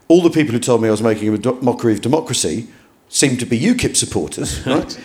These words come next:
Speaker 1: And I was kind of just hoping for one Labour supporter to come and say, "You're making," but it didn't happen. I don't know why. But we, and, and we modelled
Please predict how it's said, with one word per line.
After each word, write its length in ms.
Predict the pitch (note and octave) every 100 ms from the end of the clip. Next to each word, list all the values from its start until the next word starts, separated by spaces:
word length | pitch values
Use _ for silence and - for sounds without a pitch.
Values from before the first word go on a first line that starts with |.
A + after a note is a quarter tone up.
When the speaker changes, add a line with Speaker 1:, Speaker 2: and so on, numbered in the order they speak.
| -
Speaker 1:
And 140 | - B2+
I 20 |
was 100 | C#3+
kind 200 | - A3
of 140 | D#3 -
just 220 | F3+ -
hoping 280 | C3+ B2+ A2+
for 120 | G#2
one 240 | A2 A#2+
Labour 300 | A2+ G#2+ G2
supporter 400 | F#2 - F2+ E2+
to 80 | -
come 200 | F2 G2+
and 240 | F#2 E2+ E2+
say, 240 | - F2
"You're 140 | F2+ F2+
making," 280 | E2 F#2
but 120 | F#2 B2 F3
it 60 |
didn't 140 | F3 A3+
happen. 340 | G#3 - E2
I 40 |
don't 140 | F#2 C#3
know 100 | G2
why. 340 | G2+ - - - - - -
But 100 | D3+
we, 320 | D#3 A3 G#3 -
and, 180 | D#3+ E3 E3
and 160 | D#3
we 120 | F3+
modelled 520 | E3+ E3 F#3+ D#3+ C3